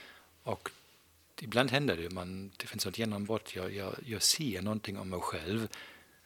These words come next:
som är, ja, vad är det, förfärligt eller totalt avslöjande. Jag har aldrig sett mig så här förut.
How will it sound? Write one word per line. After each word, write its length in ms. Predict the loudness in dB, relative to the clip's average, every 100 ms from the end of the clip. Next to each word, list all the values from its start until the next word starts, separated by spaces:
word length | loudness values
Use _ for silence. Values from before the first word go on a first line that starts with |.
| -20 -20 -20 -20 -20 -20 -20 -20 -20 -16 0
som 320 | 2 2 0
är, 180 | -4 -6 -10 -20 -20 -20 -20 -20 _ -16 -10
ja, 140 | -8 -8
vad 80 | -10
är 40 |
det, 80 | -12 -14 -2
förfärligt 1000 | 0 2 0 -4 -4 -4 0 2 2 0 -8 -6
eller 320 | 0 2 2 -2 -6
totalt 400 | -4 2 2 2
avslöjande. 1000 | 0 -2 2 0 0 -4 -6 -6 -6 -6 -2
Jag 100 | -2
har 100 | 0
aldrig 200 | -2 0
sett 280 | 0 0 -4
mig 260 | -4 0
så 140 | 2 2
här 200 | 0 -4
förut. 680 | -2 -2 0 -2 -2 -4